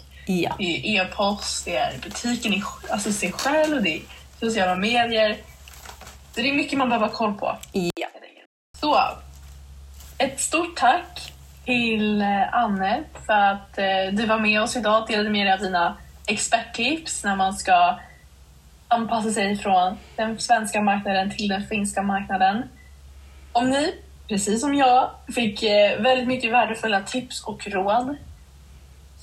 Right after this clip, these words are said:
Speaker 2: så får ni inte glömma att kolla in Annes, eh, sociala medier, där hon uppdaterar väldigt mycket. Jag har följt dig ett tag och sett väldigt många bra inlägg och tips.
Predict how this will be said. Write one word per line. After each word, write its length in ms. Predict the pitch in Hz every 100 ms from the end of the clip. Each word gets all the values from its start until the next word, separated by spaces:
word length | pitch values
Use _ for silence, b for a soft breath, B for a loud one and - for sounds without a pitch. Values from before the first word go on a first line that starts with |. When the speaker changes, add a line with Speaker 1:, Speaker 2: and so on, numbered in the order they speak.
| -
Speaker 2:
så 80 | 233 208 208 202 196 - -
får 80 | 240
ni 80 | 240
inte 140 | 233
glömma 480 | 202 214 202 190 190
att 400 | - 208 - -
kolla 260 | - 202 196
in 220 | 190 180
Annes, 600 | 190 196 190 196 196 -
eh, 140 | - -
sociala 440 | - 208 214 208
medier, 500 | 202 190 190 202 320 254
där 120 | 226
hon 140 | 196
uppdaterar 420 | 202 202 202 185 190
väldigt 200 | 175 180
mycket. 360 | 196 196 254 - -
Jag 100 | 185 180
har 100 | -
följt 260 | 196 240
dig 240 | 254 220 226
ett 40 |
tag 280 | 220 214 294
och 80 | -
sett 440 | - - - 208
väldigt 260 | 247 233 247
många 220 | 233 226
bra 200 | 220 220
inlägg 640 | 254 247 220 247 285 294 - -
och 520 | 214 208 - - -
tips. 540 | 247 302 349 - -